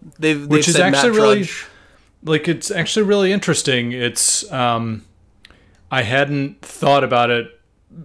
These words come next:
Speaker 2: before,
Speaker 1: He,
Speaker 2: but
Speaker 1: he
Speaker 2: being
Speaker 1: was
Speaker 2: like,
Speaker 1: the
Speaker 2: that's a
Speaker 1: first online, like, pundit to be taken, quote unquote, seriously.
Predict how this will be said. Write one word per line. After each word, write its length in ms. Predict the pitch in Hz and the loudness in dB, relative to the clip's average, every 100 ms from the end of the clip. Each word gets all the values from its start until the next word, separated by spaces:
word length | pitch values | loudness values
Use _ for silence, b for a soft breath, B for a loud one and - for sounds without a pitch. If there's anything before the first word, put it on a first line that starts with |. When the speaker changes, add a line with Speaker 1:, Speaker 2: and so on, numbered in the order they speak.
| 147 | -8
Speaker 2:
before, 400 | 110 127 147 139 | -4 -2 2 4
Speaker 1:
He, 120 | 131 120 | 4 2
Speaker 2:
but 140 | 120 | -4
Speaker 1:
he 60 | 104 | -6
Speaker 2:
being 220 | 101 165 208 | 0 2 4
Speaker 1:
was 80 | - | 2
Speaker 2:
like, 100 | - | 2
Speaker 1:
the 40 | |
Speaker 2:
that's 220 | 131 139 | 2 4
a 40 | 180 | 4
Speaker 1:
first 260 | - - - | 2 -6 0
online, 960 | 160 160 156 143 139 143 139 135 135 131 _ _ | 4 4 2 0 0 0 -2 -4 -8 -10 _ _
like, 420 | 135 135 131 - | -4 -2 -4 -14
pundit 560 | - 147 135 135 110 - | -4 -2 0 -4 -10 -12
to 100 | - | -10
be 140 | 156 | -8
taken, 460 | 127 147 135 135 131 - | -6 -8 -6 -6 -8 -12
quote 180 | - 143 | -4 -4
unquote, 280 | 131 139 131 | -2 -6 -6
seriously. 800 | - 143 135 120 - 123 123 | -6 -6 -6 -8 -8 -8 -10